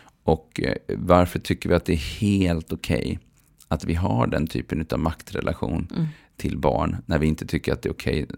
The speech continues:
Speaker 1: i någon annan typ utav
Speaker 2: Nej.
Speaker 1: relation? Eh, så.
Speaker 2: Fast då är det nog många som skulle säga, "Men jag måste ju belöna mina barn för att de ska ju lära sig hur samhället fungerar." Och samhället, man får lön för sina jobb.
Speaker 1: Ja.
Speaker 2: Ja.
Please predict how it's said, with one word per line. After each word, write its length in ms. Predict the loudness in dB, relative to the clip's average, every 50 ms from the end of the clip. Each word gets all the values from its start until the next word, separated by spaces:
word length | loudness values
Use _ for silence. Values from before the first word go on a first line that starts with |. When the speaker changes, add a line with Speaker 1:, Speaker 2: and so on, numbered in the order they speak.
| -8 _
Speaker 1:
i 120 | -2 0 2
någon 180 | 2 2 4
annan 320 | 4 4 4 4 2 2 2
typ 220 | 0 -2 -2 -4
utav 180 | -4 -4 -2 -2
Speaker 2:
Nej. 80 | 0 0
Speaker 1:
relation? 460 | 0 0 0 0 -2 -2 -2 -4 -4 -6 _ _ _ _ _ _ _ _ _ _ _ _ _ _ -8 -6
Eh, 100 | -4 -4 -2 -4 -4 -6 -6 -8 -8 -8 -8 -10 -10 -12 -12 -14 -16
så. 160 | -14 -10 -10 -10 -10 -10 -14 _ _
Speaker 2:
Fast 180 | 4 4 6 8
då 60 | 8
är 60 | 8
det 140 | 8 8 6
nog 100 | 4 4
många 340 | 6 6 4 4 4 2 2
som 120 | 2 0
skulle 180 | 0 0 -2 2
säga, 220 | 4 4 4 4
"Men 140 | 4 4 4
jag 120 | 4 4 4
måste 240 | 2 0 0 -2
ju 40 | 0
belöna 340 | 2 4 4 4 4 4 4
mina 240 | 2 2 2 2 2
barn 360 | 2 4 4 4 4 2 2
för 140 | 2 2 2
att 160 | 2 2 -2 _ _ _
de 160 | 0 0 2
ska 140 | 2 2 4
ju 80 | 4
lära 300 | 6 6 6 6 6 4
sig 100 | 2 0
hur 80 | -4 -4
samhället 600 | -2 2 4 6 6 6 6 4 2 2 0 0
fungerar." 880 | 2 2 2 4 4 4 4 4 4 6 8 8 8 6 6 4 4 4
Och 300 | 6 6 6 6 4 6
samhället, 520 | 6 6 6 6 6 6 6 6 4 2 0 -6 -4 -2 -2 -2 -2 0
man 200 | 2 4 4 4
får 200 | 4 4 6 8
lön 380 | 10 10 10 10 8 6 4 2 -2 -6 -12 _ _ _ _ _
för 140 | 0 4
sina 240 | 4 6 6 8 8
jobb. 300 | 6 6 4 2 0 -4 -4 -6 -12 -8 -4
Speaker 1:
Ja. 320 | -2 0 0 0 0 0 0 4
Speaker 2:
Ja. 300 | 6 6 8 6 6